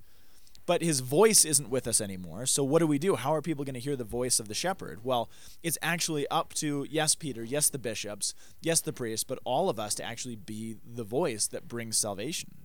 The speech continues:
to people, which is kind of interesting just to see. So what, what is the church doing? So the church is practically showing us, in a practical way, it's playing out in the narrative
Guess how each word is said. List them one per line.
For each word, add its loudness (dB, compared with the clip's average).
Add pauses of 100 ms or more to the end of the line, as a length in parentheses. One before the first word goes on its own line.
to -6
people, -10
which -6 (1040)
is 0
kind 4
of 4
interesting 6
just 2
to 6
see. 6 (500)
So 8
what, 8 (140)
what 2
is 2
the -2
church -2
doing? -4
So -2
the -4
church -2
is -2
practically -4
showing -2
us, -4 (640)
in -6
a -6
practical 0
way, -6
it's -4
playing -2
out 2
in -2
the -2
narrative -2